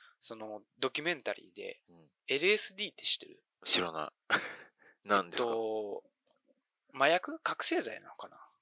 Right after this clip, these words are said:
Speaker 2: はあ。
Speaker 1: なんだけど、
Speaker 2: うん。
Speaker 1: それを、それについて話すドキュメンタリーがあって、
Speaker 2: うん。
Speaker 1: で、エルエスディーを、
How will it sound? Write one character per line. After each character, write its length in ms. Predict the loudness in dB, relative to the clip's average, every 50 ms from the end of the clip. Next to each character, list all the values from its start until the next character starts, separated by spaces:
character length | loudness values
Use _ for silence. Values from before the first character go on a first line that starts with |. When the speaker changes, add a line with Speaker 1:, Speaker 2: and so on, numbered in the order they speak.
| _ _ _ _ _ _ _ _ _ _
Speaker 2:
は 260 | 2 4 4 4 4 0
あ。 360 | -10 _ _ _ _ _ -20 -20 _ _ _ _ _ _ _ _ _ _ _ _ _ _ _ _ _
Speaker 1:
な 120 | 0 0 0
ん 40 |
だ 100 | 0 -2
け 100 | -6 0
ど、 240 | 2 2 2 2 0 -6
Speaker 2:
う 40 | -18
ん。 160 | -20 -20 _ _ _ _ _ _ _ _ _ _ _ _ -2
Speaker 1:
そ 220 | 4 6 8 10
れ 120 | 10 10 10
を、 380 | 12 12 12 10 10 8 2 -6 _ -20 -20 -20 -20 -20 _ _ _ -20 -20 -14 -14 -14 -14 -14 _ _ _ _ _ _ _ _ _ 2
そ 120 | 4 6 6
れ 80 | 8
に 100 | 6 4
つ 140 | 0 0 -2
い 80 | -2 0
て 80 | 0
話 260 | 0 2 2 2 0
す 140 | 0 -6 -6 -4
ド 100 | -4 -4
キ 120 | -2 -2
ュ 20 |
メ 60 | -4 -2
ン 60 | -2
タ 100 | -2 -2
リ 80 | -2
ー 20 | -4
が 80 | -6
あ 60 | -8 -8
っ 20 |
て、 380 | -10 _ -6 -6 -6 -6 -10 _ _
Speaker 2:
う 40 | -18
ん。 220 | -18 -18 -18 -20 _ _ _ _ _ _ _ _ _ _ _ -8
Speaker 1:
で、 400 | 0 2 4 4 4 2 0 -4 _ _ _ _ _ _ _ _ _ _ _ -20 -20 -20 -20 -20 _ _ _ 4
エ 120 | 6 6
ル 160 | 8 10 8
エ 100 | 8 8
ス 200 | 6 2 -4 -4
デ 100 | -2 2
ィ 60 | 4 4 4 4 6
ー 20 |
を、 380 | 10 10 10 10 8 6 2 -6